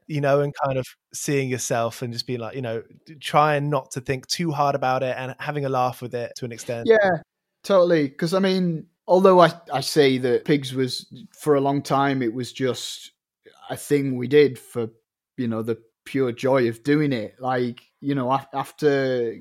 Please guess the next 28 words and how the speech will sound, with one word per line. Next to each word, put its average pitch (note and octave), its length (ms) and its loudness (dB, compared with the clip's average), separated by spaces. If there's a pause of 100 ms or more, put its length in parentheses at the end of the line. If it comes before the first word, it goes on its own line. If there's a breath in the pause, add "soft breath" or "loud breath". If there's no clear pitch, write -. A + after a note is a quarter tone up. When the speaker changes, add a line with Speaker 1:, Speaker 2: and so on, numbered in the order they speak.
Speaker 2:
King C#3 180 -2
of A#2+ 140 -8
Cowards C3+ 440 2
got - 280 -6 (180)
fair, A#2+ 360 -6 (100)
you B2 180 -6
know, G#2+ 140 -6 (440)
a B2 160 -10 (120)
relative B2 500 -4
amount A#2+ 320 -2
of A2+ 80 -12
success, B2+ 680 -2 (400 loud breath)
you C#3+ 140 2
do E3+ 280 6
start D3+ 520 0
to, B2+ 420 2 (1160)
there's D#3 160 2
a C#3+ 60 2
trap - 540 2
that C#3+ 120 -6
you C#3 80 -4
can D3 160 -4
fall C#3 340 2
into C#3 420 -2
whereby A#2+ 760 0 (120)
you B2 180 -10
start C3 440 0
to, A#2+ 720 -4